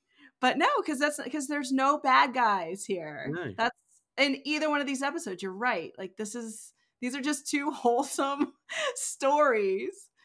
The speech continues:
Speaker 1: where no, but everyone's intentions are pure. <laughs>
Speaker 2: It's, it's so fulfilling. It makes
Speaker 1: How
Speaker 2: you feel
Speaker 1: refreshing.
Speaker 2: warm on the inside.
Speaker 1: Yeah. Oh,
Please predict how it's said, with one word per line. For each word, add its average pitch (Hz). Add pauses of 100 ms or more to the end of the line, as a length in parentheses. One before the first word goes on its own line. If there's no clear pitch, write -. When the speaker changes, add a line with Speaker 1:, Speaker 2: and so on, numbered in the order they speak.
(720)
Speaker 1:
where 277
no, 254
but 269
everyone's 294
intentions 262
are 220
pure. 330
<laughs> - (340)
Speaker 2:
It's, 381
it's -
so 190
fulfilling. 151 (360)
It 135
makes 156
Speaker 1:
How - (260)
Speaker 2:
you -
feel -
Speaker 1:
refreshing. 139
Speaker 2:
warm 170
on 131
the 127
inside. 123 (400)
Speaker 1:
Yeah. 247
Oh, 277